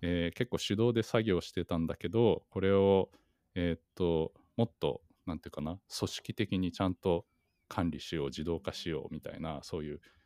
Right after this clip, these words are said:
ようなことを言い始めたことらしいんですけど、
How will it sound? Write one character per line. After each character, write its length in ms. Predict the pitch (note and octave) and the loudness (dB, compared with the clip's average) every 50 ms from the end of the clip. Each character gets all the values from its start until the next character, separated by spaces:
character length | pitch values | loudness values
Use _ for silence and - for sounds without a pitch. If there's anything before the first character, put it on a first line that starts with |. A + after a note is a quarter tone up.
| _ _ - | _ _ -10
よ 100 | - D#2+ | -10 -8
う 20 | |
な 80 | C#2+ C2+ | -8 -10
こ 120 | - - | -12 -12
と 160 | - - C#2+ C#2+ | -8 -6 -4 -2
を 240 | D2+ D#2+ D2 - _ _ _ _ _ _ _ _ _ - | -2 -2 -4 -6 _ _ _ _ _ _ _ _ _ -8
言 100 | E2+ D#2+ | -8 -6
い 40 | |
始 240 | C#2+ - E2 - D#2+ | -4 -6 -6 -4 -4
め 140 | D#2 C#2+ C2 | -6 -6 -6
た 400 | - _ - B2 A#2+ A#2+ A#2 - _ _ - _ _ _ _ _ _ _ - | -8 _ -2 0 0 0 -2 -4 _ _ -20 _ _ _ _ _ _ _ -16
こ 80 | - | -12
と 120 | - - E2 | -6 -4 -4
ら 120 | D2+ - | -4 -4
し 60 | - | -6
い 40 | E2+ | -8
ん 40 | D2 | -8
で 40 | - | -10
す 100 | - - | -10 -8
け 80 | - | -4
ど、 220 | G2 G#2+ A2+ F#2 | 0 0 0 0